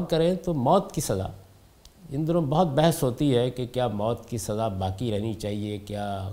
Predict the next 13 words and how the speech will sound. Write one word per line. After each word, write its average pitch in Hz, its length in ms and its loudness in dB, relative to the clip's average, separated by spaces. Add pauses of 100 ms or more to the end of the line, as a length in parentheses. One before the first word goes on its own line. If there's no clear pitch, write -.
(140)
ختم - 320 -8
کر 101 160 -6
دینی 104 280 -4
چاہیے، 98 480 -4 (1200)
لیکن 120 260 -4
لوگ 135 220 2
اس 147 120 -2
کے 170 120 -2
لیے 165 180 2
کیا 165 220 -2
استدلال 95 500 0
کرتے 85 340 -10
ہیں؟ 90 200 -16